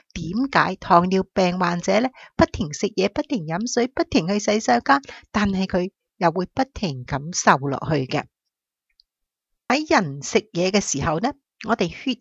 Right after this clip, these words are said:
液中嘅葡萄糖呢，就會增加啦。咁個胰臟呢，就會釋放嘅胰島素去到血液裏邊啦噃。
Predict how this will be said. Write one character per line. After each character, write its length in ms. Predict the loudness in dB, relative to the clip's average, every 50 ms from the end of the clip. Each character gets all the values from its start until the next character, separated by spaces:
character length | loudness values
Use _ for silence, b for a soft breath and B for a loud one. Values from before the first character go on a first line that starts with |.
| _
液 180 | -14 -16 -16 -16 _ _
中 320 | -2 -2 0 0 -2 -2
嘅 220 | 0 2 2 2 0
葡 260 | -2 -4 -6 -4 -2
萄 200 | 0 0 0 0
糖 280 | 0 0 0 0 0 -4
呢， 100 | -8 -4
就 160 | -2 -2 -2
會 120 | -2 -4 -4
增 300 | -4 -4 -6 -6 -6 -6
加 200 | -4 -4 -2 -2
啦。 140 | -4 -4 -6 -10 _ _ B B B B B B B B B
咁 180 | -2 -2 0 2
個 120 | 2 0
胰 300 | 0 0 -2 -4 -4 0
臟 200 | 4 6 6 6 4 0
呢， 60 | -4 -4 -2
就 100 | -2 0
會 140 | 0 0
釋 200 | -2 -2 -4 -6 -6 _
放 220 | 2 2 2 2
嘅 80 | 0 -4
胰 320 | -8 -8 -10 -12 -14 -10 -6
島 220 | -4 -2 -2 0
素 260 | 0 2 2 2 2
去 100 | 2 0
到 180 | 0 0 -2 -4
血 160 | -4 -4 -6
液 160 | -4 -4 -4
裏 200 | 0 2 2 2
邊 220 | 2 0 -2 0 0
啦 80 | 0
噃。 220 | 2 2 2 2